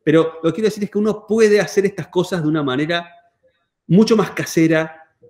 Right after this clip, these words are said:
y mucho más simple de lo que uno cree. Y estoy hablando de un país como la India, que es un país gigantesco y un país muy interesante.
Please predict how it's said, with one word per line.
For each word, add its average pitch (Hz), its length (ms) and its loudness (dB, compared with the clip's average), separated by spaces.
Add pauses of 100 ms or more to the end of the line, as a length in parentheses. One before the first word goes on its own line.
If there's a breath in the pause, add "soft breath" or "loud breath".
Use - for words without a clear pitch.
(140)
y 151 120 -2
mucho 185 320 0
más 156 200 -4
simple 127 920 -2 (120)
de 120 100 -6
lo 120 100 0
que 131 80 -2
uno 127 180 0
cree. 101 320 -6 (280)
Y 131 60 -6
estoy 117 140 0
hablando 190 220 4
de 185 60 8
un 160 100 0
país 160 180 2
como 147 200 -2
la 131 120 2
India, 131 200 2
que 120 60 -4
es 135 60 -6
un 123 60 -8
país 139 160 -4
gigantesco 120 880 -4
y 110 60 -2
un 104 60 -8
país 117 300 -6 (400)
muy 127 120 0
interesante. 110 460 -6